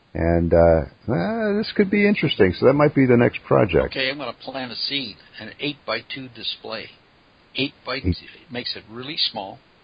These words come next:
Speaker 2: And,
Speaker 1: Oh,
Speaker 2: and
Speaker 1: yeah.
Speaker 2: then you could use a Pro Mini, which really gets the size down. So you, you could make that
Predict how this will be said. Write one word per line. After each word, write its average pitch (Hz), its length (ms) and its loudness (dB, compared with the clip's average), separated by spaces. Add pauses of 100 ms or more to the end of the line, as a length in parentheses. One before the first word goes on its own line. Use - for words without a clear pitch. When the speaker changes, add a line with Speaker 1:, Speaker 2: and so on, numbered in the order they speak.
(260)
Speaker 2:
And, 117 180 -6
Speaker 1:
Oh, 90 120 6
Speaker 2:
and 90 100 8
Speaker 1:
yeah. 104 120 8
Speaker 2:
then - 80 2
you 151 120 -6
could 127 220 -14
use 131 480 -10
a 113 240 -10
Pro 135 300 -6
Mini, 131 460 -4 (680)
which 104 140 -14 (140)
really 117 420 -10 (460)
gets - 280 -2
the 87 60 -6
size 85 500 0
down. 80 200 -10 (120)
So 98 340 -4
you, 101 220 -8
you 117 240 -10
could 123 160 -10
make 117 280 -8
that 101 160 -4